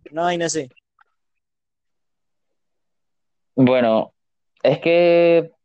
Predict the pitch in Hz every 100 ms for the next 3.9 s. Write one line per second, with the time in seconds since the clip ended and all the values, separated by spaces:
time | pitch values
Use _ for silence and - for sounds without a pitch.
0 | _ _ _ _ _ _ _ _ _ _
1 | _ _ _ _ 151 165 160 147 151 139
2 | 123 127 135 147 135 131 131 135 120 104
3 | 127 123 123 123 110 - 110 107 104